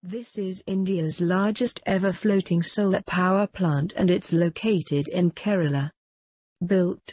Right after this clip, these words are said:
on the Banajura Sagar Reservoir in Wayanad, the floating solar power plant is a breathtaking sight.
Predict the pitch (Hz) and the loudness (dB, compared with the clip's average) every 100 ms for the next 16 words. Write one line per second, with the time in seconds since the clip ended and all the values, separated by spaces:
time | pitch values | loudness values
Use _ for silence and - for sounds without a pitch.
0 | - 175 170 180 175 160 165 190 196 202 | -2 0 2 4 4 2 2 4 2 2
1 | - 185 180 180 190 180 196 185 180 175 | 0 2 2 2 2 2 0 0 2 4
2 | 170 180 175 180 165 170 175 185 147 147 | 4 4 4 4 4 4 2 2 2 0
3 | - _ - 175 - 208 190 233 220 - | -4 _ -2 0 2 2 2 2 0 0
4 | 233 190 175 175 180 190 185 185 156 143 | 0 2 0 0 2 2 0 0 2 0
5 | - 180 180 165 196 214 - - 156 - | 0 0 0 0 2 2 0 -2 -2 2
6 | 160 156 - 170 143 - | 0 0 -2 -2 -2 -6